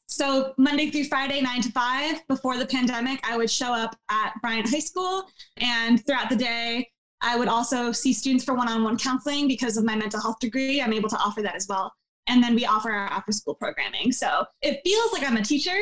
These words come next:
and I, in, in many ways, am because I'm educating students in an after-school program,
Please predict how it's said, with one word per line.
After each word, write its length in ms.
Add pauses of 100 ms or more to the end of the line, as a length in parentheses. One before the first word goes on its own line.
(140)
and 80
I, 260
in, 160 (100)
in 120
many 240
ways, 260
am 220
because 220
I'm 280 (300)
educating 720
students 380
in 80
an 80
after-school 380
program, 420